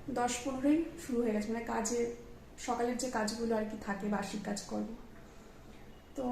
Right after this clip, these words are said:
মোটামুটি সব কাজই হয়ে গেছে। এখন এই দেখো, ফ্রেশ হয়ে চা খেয়ে দিদি এসেছিল, বাসন মেজে আমি ঘর ঝাড় দিয়ে দিলাম, দিদি এসে সমস্ত ঘরটরগুলো মুছে দিয়ে গেছে। আর আজকে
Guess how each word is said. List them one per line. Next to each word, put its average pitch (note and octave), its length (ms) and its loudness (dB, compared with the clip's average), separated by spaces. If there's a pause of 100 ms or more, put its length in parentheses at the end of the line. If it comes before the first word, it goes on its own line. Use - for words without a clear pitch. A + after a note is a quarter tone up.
(340)
মোটামুটি C4 340 0 (120)
সব B3 200 2
কাজই C4+ 300 8
হয়ে C4 240 4
গেছে। A#3+ 240 2 (300)
এখন B3 260 -2
এই A#3 100 -2
দেখো, G#3+ 240 -4
ফ্রেশ A#3+ 260 2 (140)
হয়ে B3+ 180 4 (180)
চা A#3 120 4 (200)
খেয়ে B3 280 2 (760)
দিদি B3 200 0 (100)
এসেছিল, B3+ 320 4 (240)
বাসন A#3+ 300 -2 (100)
মেজে B3+ 260 0 (200)
আমি A3+ 120 2 (100)
ঘর A3+ 120 4 (100)
ঝাড় A#3+ 240 2
দিয়ে B3+ 160 2
দিলাম, D4 200 4 (120)
দিদি A#3+ 220 0
এসে B3 200 -2
সমস্ত A#3 280 -2 (140)
ঘরটরগুলো A#3 600 0
মুছে A3+ 320 0
দিয়ে A#3 220 2
গেছে। G#3+ 220 -2 (640)
আর A#3 160 4
আজকে A3 180 2